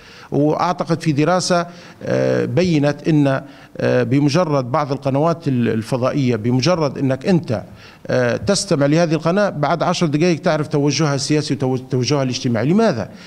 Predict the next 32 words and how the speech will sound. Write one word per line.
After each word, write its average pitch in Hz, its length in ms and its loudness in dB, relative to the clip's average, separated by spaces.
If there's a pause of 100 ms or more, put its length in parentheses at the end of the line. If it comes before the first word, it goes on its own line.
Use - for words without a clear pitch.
(160)
لأن 180 440 2 (220)
مصدر 170 360 0
التمويل 156 380 0
كان 165 200 0
مؤثر. 151 480 0 (280)
مصدر 165 280 0
التمويل 165 340 0
قد 170 200 -2
يكون 170 220 2
في 160 120 2
ترتيب 165 380 0
الأخبار، 175 520 0 (480)
مصدر 151 320 0
الت-، 151 180 -4
آه، 139 360 0 (340)
آه، 131 260 0
التمويل 165 360 2
قد 165 220 0
يتضح 170 400 0
في 165 100 -2
استخدام 165 440 0
بعض 160 200 -2
العبارات 160 520 0
التي، 165 420 0 (320)
آه، 135 400 2
تجرم 156 480 2
شا-، 143 560 0
جهة 165 400 2
وتجعل 156 880 0
من 156 140 4
الجهة 147 320 2
الأخرى، 151 400 0